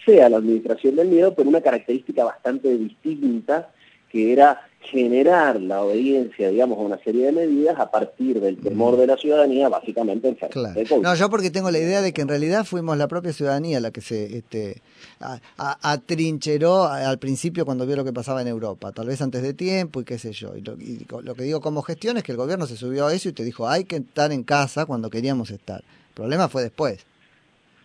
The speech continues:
Speaker 1: Claro, el, el tema sí fue cuando se empezó a agotar la ciudadanía y por ahí algunas cuestiones en términos de narrativa
Speaker 2: Ok.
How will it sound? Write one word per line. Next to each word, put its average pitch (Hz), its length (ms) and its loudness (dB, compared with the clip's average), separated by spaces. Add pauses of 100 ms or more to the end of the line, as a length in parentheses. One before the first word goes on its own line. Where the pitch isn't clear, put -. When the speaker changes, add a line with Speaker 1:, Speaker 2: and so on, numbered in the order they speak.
(460)
Speaker 1:
Claro, - 360 0
el, 113 160 -4
el 113 180 -2
tema 165 320 4
sí 156 240 -4
fue 165 380 6 (140)
cuando 143 520 6
se - 180 -6
empezó 120 840 0
a 92 200 -2
agotar 104 360 2
la 151 140 2
ciudadanía 202 420 2
y 233 60 2
por 190 160 0
ahí 220 100 4
algunas 214 260 0
cuestiones 185 360 -4
en 165 120 -4
términos 156 360 0
de 139 100 0
narrativa 135 920 0 (140)
Speaker 2:
Ok. 135 220 -6